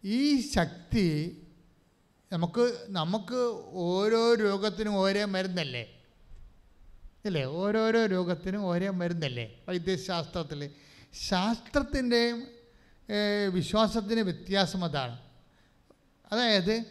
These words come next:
ശാസ്ത്രത്തിൽ ഓരോ കാര്യത്തിനും ഓരോരോ സൊല്യൂഷൻസാണ്.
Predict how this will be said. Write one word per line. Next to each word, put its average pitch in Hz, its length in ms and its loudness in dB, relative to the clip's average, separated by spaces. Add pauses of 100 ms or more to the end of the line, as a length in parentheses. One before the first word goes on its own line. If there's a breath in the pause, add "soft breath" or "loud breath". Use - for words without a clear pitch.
(460 loud breath)
ശാസ്ത്രത്തിൽ 220 440 0 (220)
ഓരോ 285 300 6 (200)
കാര്യത്തിനും 214 640 2 (420)
ഓരോരോ 240 480 4 (160)
സൊല്യൂഷൻസാണ്. 180 840 -2